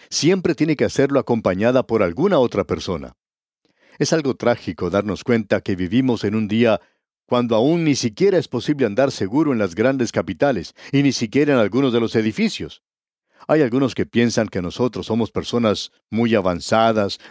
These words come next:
muy civilizadas, que hemos dejado de lado nuestra vieja naturaleza y que los teólogos de antaño están equivocados, que hoy nosotros hemos mejorado al hombre, que éste tiene que tener libertad.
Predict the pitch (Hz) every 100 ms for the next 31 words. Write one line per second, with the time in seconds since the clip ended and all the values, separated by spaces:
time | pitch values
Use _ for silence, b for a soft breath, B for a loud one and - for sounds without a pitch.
0 | - 110 120 - 104 92 85 - 135 123
1 | 117 - B B - 170 165 123 - 151
2 | 131 104 123 131 113 110 - 104 90 123
3 | 110 123 107 - 98 98 131 - 117 b
4 | b - 127 135 110 127 151 143 123 117
5 | 110 92 127 139 131 101 123 117 117 107
6 | 147 165 78 - - _ _ _ - B
7 | 147 156 156 113 - 139 117 104 127 117
8 | 104 98 - 104 95 156 143 117 104 95
9 | 80 73 - B 135 143 135 123 - 135
10 | 127 117 101 95 123 113 101 92 85 147
11 | 120